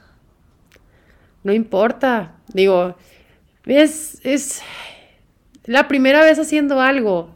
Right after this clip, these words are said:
Yo pienso que siempre da un poquito de miedo, nervio. Pero pues si no me aviento ahorita, ¿cuándo?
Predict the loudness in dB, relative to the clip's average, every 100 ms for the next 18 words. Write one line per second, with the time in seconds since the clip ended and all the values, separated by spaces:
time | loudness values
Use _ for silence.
0 | _ _ _ _ _ _ _ _ _ _
1 | -12 -4 -2 0 0 -2 -6 -8 -4 -4
2 | -2 0 2 0 -2 -8 -8 -4 -4 -2
3 | 0 2 2 0 -2 -2 -2 -2 -2 -2
4 | -6 -10 -20 _ _ _ _ _ _ _
5 | _ _ _ _ _ _ -20 _ -6 -4
6 | -2 0 0 2 2 2 0 0 0 0
7 | 0 -4 -6 -6 -6 -6